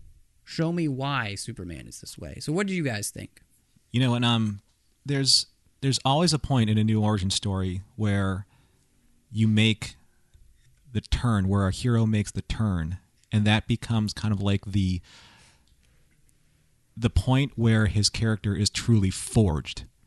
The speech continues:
Speaker 2: And in this interpretation of Superman, it was this scene. I think that this is actually the most important scene in the movie because this is where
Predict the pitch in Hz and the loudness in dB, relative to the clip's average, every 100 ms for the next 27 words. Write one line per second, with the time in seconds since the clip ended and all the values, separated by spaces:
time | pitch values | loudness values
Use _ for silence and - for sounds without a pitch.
0 | _ _ _ _ - 104 101 101 98 - | _ _ _ _ 2 4 4 4 0 -2
1 | 113 101 95 98 131 147 - - 127 - | 0 0 -2 -2 2 4 4 4 0 -4
2 | 123 113 - 104 98 98 95 - 107 92 | -4 -4 -2 -2 -2 -4 -4 -4 -2 0
3 | 95 95 92 90 _ - - - _ _ | 0 0 -2 -6 _ -20 -20 -20 _ _
4 | _ _ _ _ _ _ _ _ - 113 | _ _ _ _ _ _ _ _ 0 2
5 | 113 104 92 104 98 - 101 80 80 - | 4 2 4 2 4 4 2 0 -4 -2
6 | 117 - 143 123 110 110 110 - 117 - | -2 2 2 2 0 -2 -2 0 0 0
7 | 110 110 104 92 120 123 120 113 104 117 | -2 -2 -2 2 2 4 2 0 -2 -4
8 | 104 95 101 98 95 101 113 101 95 98 | -4 -2 -2 0 0 2 2 2 -2 -4
9 | - - 113 107 98 95 120 123 139 107 | -6 -2 0 0 -2 -4 -2 0 -2 -2
10 | 110 110 110 107 | 0 2 2 -2